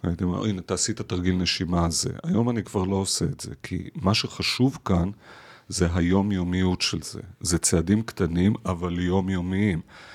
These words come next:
אחת המנטרות של השיטה שלי, "כל יום, כל היום,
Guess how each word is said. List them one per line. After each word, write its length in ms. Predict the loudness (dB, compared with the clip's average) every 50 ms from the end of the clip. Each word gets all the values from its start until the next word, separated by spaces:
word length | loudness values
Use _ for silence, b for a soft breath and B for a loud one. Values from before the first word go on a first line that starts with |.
| B B B -6
אחת 240 | -2 -2 0 0 0
המנטרות 560 | 0 0 2 2 0 0 0 0 -2 -2 -2
של 240 | -4 -4 -2 -2 0
השיטה 720 | 0 0 0 0 0 0 -2 -2 -4 -2 0 0 0 0
שלי, 460 | 0 0 0 2 2 2 2 2 0 B B B B B B B B B _ _
"כל 380 | 2 4 4 4 4 2 0 -2 -6 -12 -8 -4
יום, 400 | 0 2 4 4 4 2 0 -2 -8 -18 _ _
כל 360 | -4 2 4 4 4 4 2 -2 -4 -4
היום, 540 | -2 0 0 2 2 2 4 2 2 0